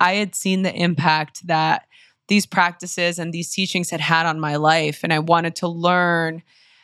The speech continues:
how to bring these same practices to people like the people I grew up with, you know, people that didn't believe that they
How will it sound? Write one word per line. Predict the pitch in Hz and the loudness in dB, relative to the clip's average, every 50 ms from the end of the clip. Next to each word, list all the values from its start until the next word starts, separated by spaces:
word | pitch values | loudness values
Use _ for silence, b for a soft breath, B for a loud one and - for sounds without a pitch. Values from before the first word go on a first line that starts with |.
| b b - | b b -2
how | - 202 196 196 | 2 2 2 2
to | 190 - - 190 165 | 0 -6 -12 -14 -10
bring | - - 170 175 175 175 180 175 | -2 0 0 2 2 0 -2 -4
these | 156 170 170 - - | -6 -6 -6 -6 -8
same | - - 202 180 175 170 175 | -6 -2 0 0 0 0 -2
practices | - - 185 175 190 180 - - 180 - - 170 165 165 160 160 - | 0 0 2 2 2 0 -6 -10 -8 -4 0 0 0 0 -2 -4 -8
to | - - | -10 -12
people | - - 202 196 185 - 180 175 165 165 | -4 0 0 0 0 2 2 2 2 2
like | 170 160 156 - | 2 0 -2 -2
the | - | -8
people | 156 - 180 - - 160 | -10 -10 -8 -2 0 0
I | 156 156 | 0 0
grew | 156 - 151 151 160 | -2 -4 -2 2 2
up | 180 196 - _ | 2 2 0 _
with, | 165 156 151 147 147 _ - | -4 -4 -4 -6 -8 _ -18
you | - 156 | -16 -14
know, | 156 156 170 | -14 -14 -14
people | - - - 170 - - 165 156 | -14 -12 -12 -8 -2 -2 0 2
that | 160 156 156 156 - b b b b b b b b _ | 2 2 2 2 0 b b b b b b b b _
didn't | - 185 180 175 170 | 0 0 0 0 0
believe | - 170 165 165 170 175 175 175 170 170 160 | 0 -2 -2 0 0 2 2 4 4 4 4
that | 170 160 156 - - | 2 2 0 2 0
they | 170 160 156 156 156 156 151 147 | 0 2 2 2 0 0 -2 -4